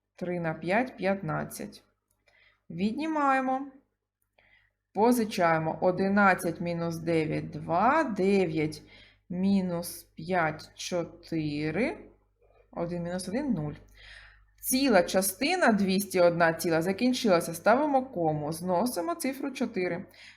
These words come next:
Чотириста двадцять чотири ділимо на п'ятдесят три. Беремо по вісім. Три на вісім — двадцять чотири, два запам'ятали.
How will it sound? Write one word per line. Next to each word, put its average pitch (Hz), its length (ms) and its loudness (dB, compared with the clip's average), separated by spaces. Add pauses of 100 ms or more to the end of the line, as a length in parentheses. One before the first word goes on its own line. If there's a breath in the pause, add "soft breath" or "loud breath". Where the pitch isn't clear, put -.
Чотириста 233 840 2
двадцять 185 560 2
чотири 277 560 0
ділимо 202 500 2
на 170 120 0
п'ятдесят 175 680 0
три. 160 220 0
Беремо 285 500 0
по 262 300 2
вісім. 165 800 -6 (440 loud breath)
Три 214 240 2
на 165 180 2
вісім — 160 640 -4 (580)
двадцять 160 480 -2
чотири, 294 480 -2
два 285 260 4
запам'ятали. 254 840 2